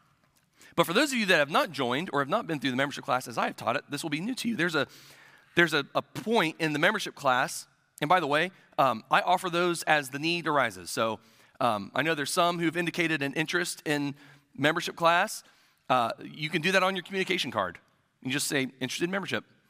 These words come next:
And then I will get back to you or to Richard, and we'll say, "We acknowledge this, we see this, your name, we've got your name down." And when we get enough names, I'll teach class. It's that simple. So that's how it happens. But anyway, there's a part of our membership class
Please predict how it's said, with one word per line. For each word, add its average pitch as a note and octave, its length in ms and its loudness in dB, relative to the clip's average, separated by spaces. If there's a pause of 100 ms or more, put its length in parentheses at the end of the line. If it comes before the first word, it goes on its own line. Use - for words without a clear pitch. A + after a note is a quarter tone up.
(260)
And A#2+ 160 -2
then A2+ 80 -4
I C3+ 100 2
will D#3 120 -2
get C#3+ 80 -4
back D3 180 -2
to D#3+ 100 -10
you D#3+ 120 -2
or A2 240 -2
to D3+ 100 -4
Richard, D#3 240 0
and D3 120 -8
we'll A#2 120 -6
say, B2+ 140 -4
"We A#2 160 0
acknowledge C#3 340 0
this, E3+ 240 -2
we B2 60 -10
see - 100 -4
this, E3+ 220 -2
your B2+ 120 -2
name, D3 300 -4
we've A#2 140 -4
got D3 200 -2
your D3+ 80 -6
name E3+ 200 -2
down." D#3+ 260 0 (340)
And C3+ 120 -4
when C3+ 60 0
we B2+ 60 0
get C#3+ 120 0
enough D#3+ 200 2
names, F#3+ 440 -2 (360)
I'll A#2 100 -2
teach - 180 -8
class. - 420 0
It's - 80 -18
that C#3 140 -2
simple. - 240 -8
So G#2+ 280 -2 (280)
that's B2 160 -2
how A#2+ 140 0
it - 20 -6
happens. - 480 -6
But D3+ 80 0
anyway, C3 340 2 (1800)
there's D#3+ 140 4
a E3 40 -2
part A#3+ 200 4
of A#3+ 60 2
our E3 80 4
membership F3+ 380 0
class B2 500 0